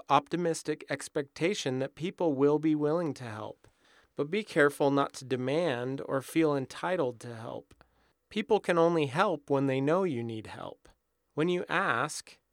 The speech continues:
recognize other parents' superpowers and invite them to share their knowledge and strength with you.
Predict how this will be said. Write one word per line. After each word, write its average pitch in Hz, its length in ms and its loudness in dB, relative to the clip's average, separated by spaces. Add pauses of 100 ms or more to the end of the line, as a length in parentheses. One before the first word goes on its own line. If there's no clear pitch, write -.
recognize 165 640 2
other 165 240 0
parents' - 480 -4
superpowers - 1120 -4 (360)
and 135 140 0
invite 143 440 2
them 175 220 2
to 151 80 0
share 127 320 0
their 143 240 2
knowledge 123 460 -2
and 127 160 -6
strength 165 500 -2
with 123 280 -14
you. - 180 -14